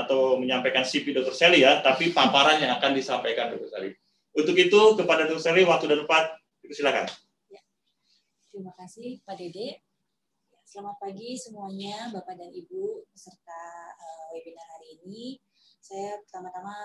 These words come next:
Speaker 2: izinkan saya untuk mengucapkan terima kasih kepada, kepada Rumah Sakit Persahabatan dari instalasi Diklat dan juga tim-tim terkait, tim sim R S yang telah memfasilitasi acara ini untuk ter-, untuk, eh,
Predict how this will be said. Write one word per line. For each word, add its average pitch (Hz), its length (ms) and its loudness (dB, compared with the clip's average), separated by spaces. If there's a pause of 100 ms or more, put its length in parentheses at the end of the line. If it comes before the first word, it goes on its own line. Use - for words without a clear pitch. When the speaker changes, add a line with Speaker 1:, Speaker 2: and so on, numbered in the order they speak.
(140)
Speaker 2:
izinkan 180 400 -20
saya 190 240 -18
untuk 190 160 -20
mengucapkan 175 460 -20
terima 170 180 -20 (140)
kasih 262 500 -16 (160)
kepada, - 400 -20 (1400)
kepada 196 300 -10
Rumah 190 200 -10
Sakit 208 320 -10 (380)
Persahabatan 208 960 -8 (640)
dari 175 300 -12
instalasi 190 480 -8
Diklat 240 480 -10
dan 202 100 -10
juga 202 240 -8
tim-tim 190 320 -12
terkait, 233 640 -10
tim 190 140 -10
sim 180 160 -18
R 175 180 -16 (220)
S 208 160 -14
yang 180 80 -14
telah 190 340 -12
memfasilitasi 196 1600 -12
acara 190 400 -10
ini 214 500 -12
untuk 202 300 -16
ter-, 185 260 -20
untuk, 208 380 -18
eh, 175 380 -12